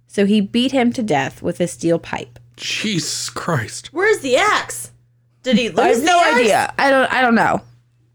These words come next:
Speaker 1: I don't know.
Speaker 3: That's my first thought.
Speaker 2: Well, he probably chopped the two dudes up.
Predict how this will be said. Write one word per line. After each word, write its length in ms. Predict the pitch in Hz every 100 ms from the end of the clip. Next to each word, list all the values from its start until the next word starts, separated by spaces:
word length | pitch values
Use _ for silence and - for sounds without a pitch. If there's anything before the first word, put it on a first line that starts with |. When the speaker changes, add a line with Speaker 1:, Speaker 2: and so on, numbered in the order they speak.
| _ _ _ _ _ _ _
Speaker 1:
I 80 | 190
don't 120 | 175
know. 140 | 147 - - _
Speaker 3:
That's 280 | 254 359 -
my 220 | 262 359
first 280 | - 220 254
thought. 260 | 202 170
Speaker 2:
Well, 100 | 170
he 140 | 165 190
probably 580 | - 233 247 202 139 104
chopped 440 | - 156 165 160
the 60 | 117
two 240 | - 143
dudes 400 | 120 113 104 92
up. 280 | 98 95